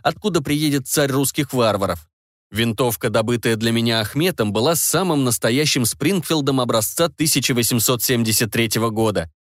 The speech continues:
Откуда она здесь, в этой глуши, не знаю, но вещь хорошая, лучше, чем у Джонсонов, да и перезаряжается быстро. Жаль, что не было возможности её пристрелять. Но я не собирался расстреливать императорскую семью, а только лишь Смита, Брауна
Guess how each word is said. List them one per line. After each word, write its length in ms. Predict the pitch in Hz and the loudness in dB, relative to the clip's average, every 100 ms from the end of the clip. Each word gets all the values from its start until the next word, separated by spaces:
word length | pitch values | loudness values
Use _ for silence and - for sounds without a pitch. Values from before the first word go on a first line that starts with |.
| _ | _
Откуда 600 | - 101 - 190 214 196 | -2 -2 -2 -4 0 0
она 160 | 185 180 | 2 0
здесь, 320 | 156 170 165 | 0 0 0
в 40 | |
этой 220 | 165 151 147 | -2 0 0
глуши, 320 | 156 147 160 | 0 0 0
не 140 | 156 | 0
знаю, 440 | 135 123 107 82 85 _ - | 0 0 0 -2 -8 _ -6
но 260 | 98 110 | -2 0
вещь 260 | 160 180 - | 0 0 0
хорошая, 600 | 190 151 107 - 90 82 - _ | 0 0 0 0 -4 -4 -14 _
лучше, 340 | 233 240 143 117 | 0 2 2 0
чем 180 | 131 | 0
у 60 | 135 | 0
Джонсонов, 560 | 120 117 104 101 92 87 - _ - | 0 0 0 -2 -2 -4 -12 _ -4
да 120 | 110 | -2
и 80 | 170 | 0
перезаряжается 840 | 214 214 214 208 120 107 104 107 | 0 0 0 0 0 0 0 -2
быстро. 500 | 101 104 90 95 80 80 _ _ - | 0 0 0 -2 -4 -8 _ _ -4
Жаль, 260 | 110 120 | 0 2
что 240 | 139 - 107 | 0 -2 0
не 160 | 120 | 0
было 160 | 131 110 | 0 0
возможности 640 | 104 101 110 110 104 - | 0 0 0 0 0 0
её 220 | 107 104 95 | 0 0 0
пристрелять. 680 | 104 - 107 104 92 - _ _ _ _ | -2 -2 0 0 0 -4 _ _ _ _
Но 180 | - 120 | -6 -2
я 140 | 170 | 0
не 140 | 190 202 | 0 0
собирался 560 | - 202 220 156 - | 0 0 2 2 0
расстреливать 600 | 117 110 - 131 117 117 | 0 0 0 0 2 0
императорскую 680 | 131 117 127 117 120 - 139 | 0 0 0 0 -2 -2 0
семью, 480 | 131 156 135 101 82 | 0 0 0 -2 -6
а 140 | - 156 | -6 -2
только 260 | 175 143 | 0 0
лишь 200 | 117 104 | 0 0
Смита, 400 | - 127 202 - | 0 0 0 0
Брауна 480 | 95 135 180 110 85 | 0 2 2 0 -4